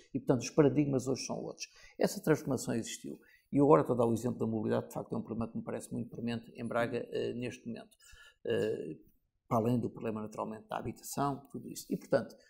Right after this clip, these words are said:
eu acho que perante desafios tão grandes das cidades, e se quisermos do país e do planeta, como aliás já referi, os problemas das alterações climáticas, et cetera, é preciso fatiar o problema. A pior coisa que podemos fazer é acharmos que o problema é gigante,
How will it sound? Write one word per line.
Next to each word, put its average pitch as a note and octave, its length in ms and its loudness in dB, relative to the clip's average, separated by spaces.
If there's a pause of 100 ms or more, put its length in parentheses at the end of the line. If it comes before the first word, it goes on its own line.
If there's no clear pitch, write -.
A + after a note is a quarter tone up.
(300)
eu F3+ 160 8
acho F#3 220 6
que - 80 -14
perante C#3 240 2
desafios A#2 420 -2
tão B2 140 -4
grandes A2 300 -4
das A#2+ 180 0
cidades, A#2 560 0 (240)
e - 60 -8
se - 100 -4
quisermos A2 340 -2
do A2 120 -4
país A2+ 280 0
e A2 60 -2
do A2 140 -4
planeta, B2 400 -2
como A2+ 200 -2
aliás A2+ 260 -2
já A2+ 120 -2
referi, - 280 -2
os - 80 0
problemas A#2 320 -6
das G#2+ 40 -8
alterações A#2 400 -4
climáticas, A#2 480 -6
et C3 80 -4
cetera, - 320 -2 (340)
é D3 80 2
preciso - 360 -4
fatiar C#3 500 2 (100)
o - 120 -4
problema. - 380 -8
A - 200 -20
pior C3+ 120 4
coisa B2 220 -2
que - 40 -16
podemos B2 280 -2
fazer B2+ 280 0
é B2 80 2
acharmos A#2+ 340 -6
que - 80 -10
o A#2 40 -6
problema A#2+ 340 -4
é A2+ 60 -6
gigante, B2+ 520 -4